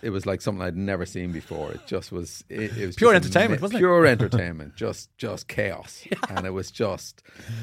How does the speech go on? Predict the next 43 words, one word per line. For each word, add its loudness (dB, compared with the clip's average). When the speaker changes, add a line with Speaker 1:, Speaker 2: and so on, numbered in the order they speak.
Speaker 1:
it -2
was -4
pure 2
joy, -2
uh, -6
seeing -6
them -6
come -8
in -6
and -4
light 2
up, -4
light 2
up 0
the -16
Premiership -6
Speaker 2:
Yeah, -4
Speaker 1:
that -10
first -2
Speaker 2:
really 2
did. 0
Speaker 1:
season. -14
They -6
really 2
did. -4
Speaker 2:
Mm. -2
Speaker 1:
It -6
was -10
just -6
fantasy -4
football. -10
It -14
was -12
just -4
wonderful -6
to -12
watch. -6
Um, 0
but, 2
you 0
know, 6
I -6
think 0